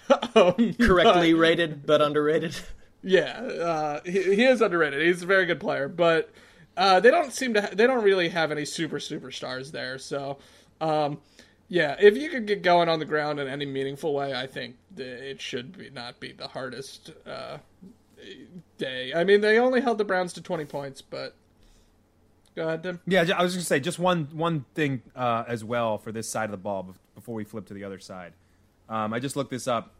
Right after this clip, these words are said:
Speaker 3: Interestingly enough, so the Baltimore Ravens, if you didn't know, they like to bring pressure. They bring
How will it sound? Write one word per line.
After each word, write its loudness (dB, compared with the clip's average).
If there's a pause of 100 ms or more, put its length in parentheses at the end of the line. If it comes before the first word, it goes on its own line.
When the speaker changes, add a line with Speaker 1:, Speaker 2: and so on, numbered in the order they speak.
Speaker 3:
Interestingly -8
enough, -6 (440)
so 2 (100)
the -4
Baltimore 0
Ravens, -2
if -12
you -8
didn't -4
know, -10
they -2
like 0
to -10
bring -6
pressure. -14
They -10
bring -8